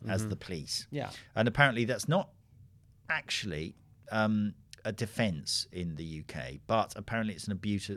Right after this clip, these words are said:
Speaker 1: abuse of court processes.
Speaker 3: Yeah.
Speaker 1: Uh, so there was a case where an undercover policeman apparently f-, found a vulnerable drug addict and basically pestered them to supply him with drugs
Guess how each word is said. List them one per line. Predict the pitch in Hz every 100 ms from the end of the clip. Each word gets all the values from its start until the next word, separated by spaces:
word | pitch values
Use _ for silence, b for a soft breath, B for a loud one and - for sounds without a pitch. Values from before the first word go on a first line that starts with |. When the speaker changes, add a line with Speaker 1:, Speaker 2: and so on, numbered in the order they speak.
| -
Speaker 1:
abuse | 95 107 104 -
of | -
court | - 104 -
processes. | - 98 - 73 - 65 - b b
Speaker 3:
Yeah. | 101 117
Speaker 1:
Uh, | 95 98
so | 101 107
there | 104
was | 104
a | 101
case | - 123 -
where | 107 101
an | 101
undercover | 107 110 104 - 101 95
policeman | 95 110 101 - 78 71 76
apparently | 92 98 95 90 92 - - -
f-, | - -
found | - 113 101
a |
vulnerable | 95 104 113 104 95 92 90 73 -
drug | 117 104 -
addict | 71 - 76 -
and | 95 -
basically | 104 - 87
pestered | 95 - - 104 73
them | 69 80
to | 95
supply | 87 - 98 92
him | 87
with | 85
drugs | - 101 69 71